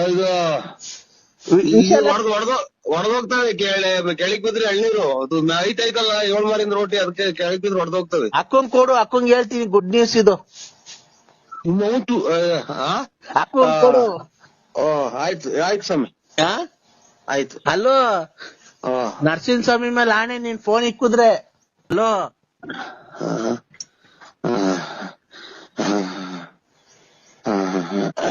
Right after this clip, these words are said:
Speaker 1: ಯಪ್ಪ, ಮೈ ಎಲ್ಲ. ಆ, ಆಯ್ತು.
Speaker 2: ಅದು
Speaker 1: ಹೇಳಿ.
Speaker 2: ಏನು ಅಂದ್ರೆ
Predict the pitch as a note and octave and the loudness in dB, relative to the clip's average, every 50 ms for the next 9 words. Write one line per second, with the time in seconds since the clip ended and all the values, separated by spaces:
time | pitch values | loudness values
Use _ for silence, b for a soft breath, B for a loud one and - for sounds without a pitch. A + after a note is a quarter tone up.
0 | - G2 A2 A2 G#2+ G2 G#2+ A2 G#2+ - - - - G2 - B2 B2+ B2+ C3 B2 | -4 -4 -6 -6 -6 -4 -4 -4 -4 -4 -6 -6 -2 2 2 2 2 0 -4 -4
1 | B2 B2 A#2+ B2 - B B B B B B B B _ - - C#3 C#3 C3+ B2+ | -4 -6 -6 -8 -10 B B B B B B B B _ -4 -4 -2 -2 -2 -2
2 | B2 C#3+ E3 F#3 F#3 E3 F#3 D#3+ - - _ - - G3 F#3+ A3 A#3 A#3+ B3 B3+ | -2 -2 -2 -2 -2 -4 -4 -6 -6 -6 _ -4 -4 -2 0 0 0 0 0 -2
3 | D4 C4+ _ _ - _ _ _ _ _ _ - - - _ _ _ - C#3+ F3+ | -6 -10 _ _ -20 _ _ _ _ _ _ -20 -20 -20 _ _ _ -4 -2 -2
4 | G#3+ G#3+ D#3+ - - - _ _ _ _ _ _ - - _ _ _ _ - D#3+ | 0 0 -2 -4 -6 -10 _ _ _ _ _ _ -20 -20 _ _ _ _ 4 4
5 | F3+ G#3 A3+ A#3 B3 B3 A#3+ A#3+ A#3 A#3 A3 F#3 D3+ B2 - | 6 6 4 2 0 0 2 2 4 4 4 4 2 0 -4